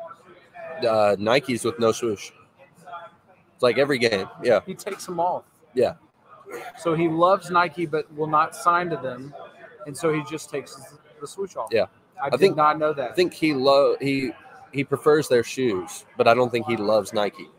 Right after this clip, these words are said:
Speaker 2: Okay, but he was an Adidas guy for a long time.
Speaker 1: Right. He was a Yeezy guy
Speaker 2: He was a
Speaker 1: specifically.
Speaker 2: Yeezy guy.
Speaker 1: Yeah.
Speaker 2: Okay.
Speaker 1: Um,
Speaker 2: Yeah, you gotta hate. Wait, Yeezy did a, um,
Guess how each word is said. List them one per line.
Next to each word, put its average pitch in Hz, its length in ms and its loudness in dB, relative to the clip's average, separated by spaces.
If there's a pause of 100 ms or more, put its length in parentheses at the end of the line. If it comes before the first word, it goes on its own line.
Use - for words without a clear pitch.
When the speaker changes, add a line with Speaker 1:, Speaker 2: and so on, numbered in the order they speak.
(280)
Speaker 2:
Okay, 143 220 -8 (380)
but 160 80 -2
he 165 80 2
was 180 260 2
an 185 80 -2
Adidas 156 520 -4
guy 127 240 0
for 135 100 0
a 131 60 -2
long 139 180 2
time. 113 380 -6
Speaker 1:
Right. 104 240 4 (100)
He 131 100 2
was 131 180 2
a 127 40 2
Yeezy 120 380 -2
guy 95 80 -4
Speaker 2:
He - 20 -4
was 95 120 -10
a 151 60 -10
Speaker 1:
specifically. 95 420 -6
Speaker 2:
Yeezy - 120 -20
guy. - 160 -20 (120)
Speaker 1:
Yeah. 95 160 -4 (180)
Speaker 2:
Okay. - 960 -20
Speaker 1:
Um, 95 400 2
Speaker 2:
Yeah, - 0 -
you - 100 -18
gotta 160 220 2
hate. 160 180 -4 (720)
Wait, 180 320 2 (120)
Yeezy 202 600 -6
did 180 180 0
a, 165 140 0 (220)
um, 131 460 0